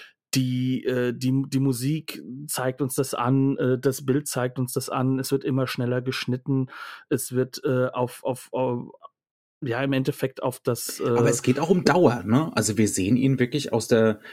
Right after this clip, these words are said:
Speaker 2: Bildtiefe da erstmal anlaufen.
Speaker 1: Ja, ja, klar, es wird
Speaker 2: Ja.
Speaker 1: immer lang-, also es, es fängt super langsam an,
Speaker 2: Mhm.
Speaker 1: aber dann wird's halt immer schneller, weil wir den Schnitt haben dann in,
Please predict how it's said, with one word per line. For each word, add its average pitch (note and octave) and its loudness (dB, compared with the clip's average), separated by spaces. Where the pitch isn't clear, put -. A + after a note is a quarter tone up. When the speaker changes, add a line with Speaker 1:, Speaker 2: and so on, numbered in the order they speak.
Speaker 2:
Bildtiefe C#3+ 4
da C3 2
erstmal B2 -2
anlaufen. A#2+ 0
Speaker 1:
Ja, A#3+ 2
ja, A#3+ 4
klar, G3+ 2
es C#3 -4
wird E3+ 0
Speaker 2:
Ja. - 4
Speaker 1:
immer F3 6
lang-, F3+ 4
also D3+ 4
es, D#3 0
es D#3 -2
fängt E3+ 2
super G3 4
langsam B2 2
an, B2+ 2
Speaker 2:
Mhm. A#2+ -2
Speaker 1:
aber C#3+ 4
dann E3+ 2
wird's G3 0
halt D#3+ 0
immer D#3 4
schneller, D3+ 2
weil D3+ 0
wir D#3 -2
den D3 0
Schnitt D#3 -4
haben D3 0
dann C3+ 0
in, D#3+ 2